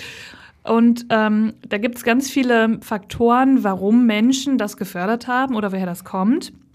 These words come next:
Stabilität in Familien und auch in der Gesellschaft zu gewährleisten. Aber es gibt auch ökonomische Faktoren, warum die Gesellschaft das ganz gut findet, so eine Monogamie.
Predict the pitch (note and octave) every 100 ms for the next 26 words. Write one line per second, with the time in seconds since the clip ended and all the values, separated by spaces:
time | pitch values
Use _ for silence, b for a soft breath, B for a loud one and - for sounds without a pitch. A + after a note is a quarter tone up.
0 | - - A3+ G3+ F#3+ F#3 G#3+ B3+ B3 A3+
1 | G#3 G3+ G#3+ A3 B3 D4 G4 B B -
2 | - A3 - G#3 A3+ A3 G3+ G3 F#3+ F3+
3 | A3 G#3+ - B3+ A#3+ A#3 A#3+ B3 B3 B3+
4 | C4+ - C#4 C#4+ A3 A3 G#3 - A#3+ -
5 | G#3+ - A3 - G3+ G#3 C#4+ A#3+ F3+ -
6 | F3 - F#3+ F3 A3 A#3 G3 F#3+ F#3 F3+
7 | F3+ F3+ F#3 F#3 F3+ - F#3 - A#3+ -
8 | F3 E3+ F3 F3 F3 F3+ F#3 G3 C#4+